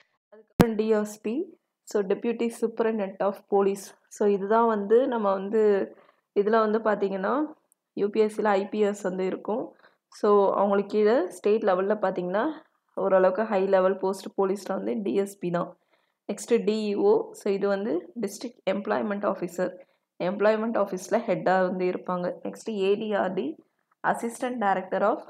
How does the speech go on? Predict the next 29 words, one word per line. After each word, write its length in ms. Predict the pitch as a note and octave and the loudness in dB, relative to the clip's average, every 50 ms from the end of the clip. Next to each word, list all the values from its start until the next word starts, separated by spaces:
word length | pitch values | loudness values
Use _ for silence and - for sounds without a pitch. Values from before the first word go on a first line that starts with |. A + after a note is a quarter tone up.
| - _ - | -20 _ -8
Rural 360 | - G#3+ G#3 G#3 G#3 G#3 G#3+ G#3 | -2 2 4 4 4 4 2 2
Development 540 | G3 F#3 F3+ F3+ F3+ F#3 F#3 F#3 F#3+ F#3+ A3 | 2 2 2 4 2 0 -2 -4 -6 -4 -4
Department. 680 | F#3+ F3 E3+ - F3+ F3 F3 F3 F3+ F3 F3 E3+ F3 F3 - - - - _ _ _ _ _ _ _ - | -4 -4 -4 -2 -2 -2 -2 -2 -2 -4 -4 -4 -4 -4 -4 -6 -6 -10 _ _ _ _ _ _ _ -4
இது 140 | G3+ G3 G3 | -4 -2 0
வந்து 200 | F#3+ F#3+ G3 A3 C4+ C4 | 0 0 2 2 2 4
ரூரல் 380 | G#3+ G#3 G#3+ A3 A3+ G#3+ F#3+ F#3+ | 4 4 4 4 4 4 4 2
பேஸ்ட். 420 | F#3+ F#3 G#3+ C#4+ - - - - - - _ _ - | 2 0 0 0 -4 -6 -10 -18 -20 -20 _ _ -8
அதுக்கப்புறம் 600 | G3+ G3 F#3+ F#3+ - F3+ F3+ - - G#3+ C4 E4+ - - - _ _ _ _ _ _ - | -6 -4 -2 0 0 0 0 2 0 0 0 -2 -4 -10 -16 _ _ _ _ _ _ -10
இந்த 180 | G#3 G3 G3 G3+ G3 - | -6 -4 -4 -4 -4 -2
டாக்ஸ் 400 | G#3+ G#3 G#3+ A#3 - - - - | -2 0 0 -2 -4 -8 -8 -2
பேஸ்டு 460 | - A3+ A3+ G#3+ G#3+ G#3+ - - A3+ | 2 2 2 2 0 -4 -4 -2 0
இதுக்கு 240 | G3+ G3 F#3+ G3 - F#3+ | 0 0 0 -2 -2 -2
வந்து 200 | G3 G3 G3+ G3+ | -2 -4 -4 -4
பாத்தீங்கன்னா 460 | - G3 G3 G3 F3+ F#3 F#3+ G#3+ - - - - | -4 -4 -2 -2 -4 -4 -4 -4 -6 -6 -8 -6
ஏ 100 | G3 G3 G3+ | -4 -4 -4
சி, 180 | G3+ - G3 F3 F3 - - | -4 -4 -4 -4 -4 -4 -6
Assistant 500 | - G3 G3 G#3+ G#3+ G#3+ - A3+ A3 A3+ A3+ | -6 -4 -4 -6 -6 -4 -4 -4 -4 -4 -2
Commi-, 440 | A3 G3+ G3 F#3+ G3 G3 G3 G3+ G3 _ _ | -4 -4 -4 -4 -6 -6 -8 -8 -10 _ _
Commissioner 480 | - - F#3 F#3 F#3+ G3 - - G#3+ C4 - - | -6 -4 -4 -4 -4 -6 -8 -8 -8 -8 -6 -6
Commercial 460 | - G#3+ G3+ G3 G#3 G3+ - G3+ G#3 | -4 -2 0 0 -2 -2 -2 -6 -4
Taxes. 340 | G3 F#3+ - - F#3 F3+ - - _ _ _ _ _ _ _ _ _ _ - | -2 -2 -2 -4 -8 -10 -12 -14 _ _ _ _ _ _ _ _ _ _ -4
இதெல்லாம், 400 | - B3+ C4 B3 B3+ B3+ C4 D4+ C4+ - - - - | 0 2 2 2 2 2 0 0 -2 -6 -10 -6 0
ஆ, 120 | - G#3+ G#3 G#3 G3 G3 G3 G3+ G#3 A3+ - - _ _ _ _ _ _ _ _ _ _ _ _ _ - - | 2 4 6 6 6 4 4 2 -4 -8 -10 -16 _ _ _ _ _ _ _ _ _ _ _ _ _ 0 4
கொ-, 160 | A#3 A#3+ A3+ A3 - - - - - | 6 6 8 6 4 2 -2 -10 -6
ரொம்ப 240 | A3+ A#3 A3+ A3+ B3+ B3 B3 | -4 -2 0 0 0 0 2
டாப் 340 | A#3+ A#3 A3+ A#3 A#3 A#3 | 4 4 4 4 2 0
லெவல் 280 | A#3 A3+ A3 A3+ A#3 B3+ | 0 0 0 0 0 0
மார்க் 300 | A#3 A3 G#3+ G#3 G#3+ - | 0 0 0 0 -2 -4
இருக்கிறவங்களுக்கு 580 | A3+ A3 - G#3+ G#3 G3+ G3+ G#3+ A#3 - G#3 | -6 -6 -4 -4 -4 -2 -4 -4 -2 0 2